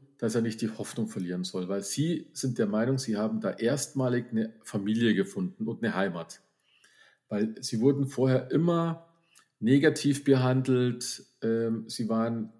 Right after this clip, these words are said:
schlecht, schlechte Menschen, sie Außenseiter, Abschaum, was, was weiß ich, was da alles genannt worden ist. Und in dem Museum hatten sie zum ersten Mal einen Sinn des Lebens quasi gefunden und hatten auch richtig Spaß dabei.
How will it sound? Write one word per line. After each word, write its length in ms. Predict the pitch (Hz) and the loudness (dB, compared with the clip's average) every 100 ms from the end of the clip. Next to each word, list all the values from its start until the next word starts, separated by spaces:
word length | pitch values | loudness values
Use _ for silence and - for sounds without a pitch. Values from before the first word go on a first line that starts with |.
| _ | _
schlecht, 520 | - 147 120 - - - - | -6 0 0 0 -16 -18 -14
schlechte 400 | - 123 113 - | -4 -2 -2 0
Menschen, 1000 | 113 127 139 139 - 139 135 139 135 135 | 2 4 4 2 2 2 4 2 2 0
sie 540 | 131 123 117 120 - - - | -2 -2 0 0 -2 -6 -2
Außenseiter, 1120 | 139 135 147 139 127 127 131 127 120 120 - - - - _ _ | 0 0 -2 2 4 4 4 4 2 -2 -10 -20 -20 -20 _ _
Abschaum, 640 | - 131 - 139 131 131 123 | -2 -2 2 6 6 6 2
was, 340 | 131 - - - - | 0 -2 -8 -12 -4
was 220 | 131 131 123 | -2 2 2
weiß 160 | 110 | 2
ich, 180 | 139 - | -2 -2
was 160 | 113 - | -4 0
da 80 | |
alles 220 | 107 104 - | 0 0 0
genannt 240 | 110 123 | 0 2
worden 200 | 131 131 | 0 0
ist. 140 | 127 | -4
Und 160 | 127 110 | -4 -2
in 80 | 110 | 0
dem 120 | 113 | 2
Museum 440 | 107 - 123 135 | 2 2 4 4
hatten 220 | 120 - 117 | 2 -4 -6
sie 120 | 113 | -6
zum 180 | - 110 | -4 0
ersten 440 | 117 147 - 117 | 2 2 0 0
Mal 480 | 101 101 117 120 120 - _ _ _ _ _ _ _ _ | 2 4 4 2 -2 -14 _ _ _ _ _ _ _ _
einen 240 | 135 120 120 | -4 0 2
Sinn 180 | 131 | 4
des 180 | 135 - | 2 2
Lebens 320 | 117 127 131 - | 0 0 -2 -4
quasi 200 | 107 92 | -6 -4
gefunden 580 | 101 - 101 - 98 _ _ _ - | -6 -6 -10 -8 -14 _ _ _ -6
und 280 | 107 - | -6 -4
hatten 240 | 123 123 120 | -4 -2 -4
auch 120 | 107 | -2
richtig 220 | 127 113 | -4 -8
Spaß 280 | - 113 110 | -6 -6 -4
dabei. 300 | 101 92 | -4 -4